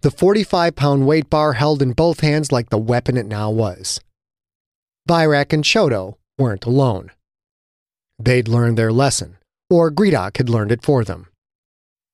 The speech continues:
There were four other Qwith warriors surrounding Kai, as well as a hulking Ki Gredok had no doubt hired out of Buddha City as backup.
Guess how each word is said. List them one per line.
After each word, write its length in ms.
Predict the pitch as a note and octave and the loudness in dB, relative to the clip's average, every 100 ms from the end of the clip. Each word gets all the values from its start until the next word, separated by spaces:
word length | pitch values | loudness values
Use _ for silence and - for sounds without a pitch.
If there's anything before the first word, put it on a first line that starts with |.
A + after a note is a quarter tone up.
| _ | _
There 160 | D#3+ F3+ | 2 4
were 140 | F#3+ | 2
four 340 | - A#3 A3+ | 2 0 2
other 220 | G#3+ A3+ E3+ | 2 2 0
Qwith 280 | D3+ B2+ | 0 0
warriors 400 | B2 A#2+ A#2 A#2+ | 0 0 0 0
surrounding 520 | - A#2+ B2+ D#3 D#3+ D#3 | 0 0 0 0 0 -2
Kai, 400 | D3+ A2+ F2+ - _ - | -2 -4 -6 -16 _ -8
as 220 | - C3+ B2 | -2 0 2
well 240 | F3 F#3+ | 2 2
as 100 | D3 | 2
a 100 | C#3+ | 0
hulking 420 | D#3+ F#3+ - F#3 | 0 0 2 0
Ki 260 | - C#3 C3+ | 0 0 0
Gredok 480 | A#2+ C#3+ C#3+ C3+ - | 0 2 2 0 -2
had 80 | |
no 240 | A2 C#3+ E3+ | -2 0 0
doubt 360 | D#3 D3 C3+ | 0 0 -2
hired 280 | - C3+ C#3 | -2 0 2
out 140 | C3 A#2+ | 0 -2
of 120 | A#2 | 0
Buddha 240 | E3 F3+ | 0 2
City 320 | D#3 C3+ A#2+ | 0 0 0
as 140 | B2 B2 | 0 -2
backup. 480 | A#2+ G2 - - | -4 -4 -8 -16